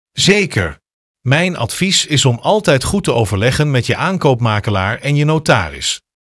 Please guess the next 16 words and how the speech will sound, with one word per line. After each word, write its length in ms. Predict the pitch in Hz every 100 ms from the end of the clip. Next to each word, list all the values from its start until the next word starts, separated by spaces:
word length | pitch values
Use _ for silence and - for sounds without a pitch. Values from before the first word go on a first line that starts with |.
| _
Zorg 420 | 110 120 208 220
ervoor 440 | 139 107 113 123 160
dat 160 | 143
je 80 | -
de 80 | 107
voorwaarden 640 | - 165 160 110 95 92
begrijpt 580 | 87 - 113 120 170 -
en 180 | - 160
dat 160 | 151
ze 140 | - 98
duidelijk 440 | 113 165 170 151
zijn 220 | 135 110
opgenomen 680 | 131 180 - 127 107 107 127
in 100 | 131
het 100 | 139
contract. 600 | - 175 156 101 - -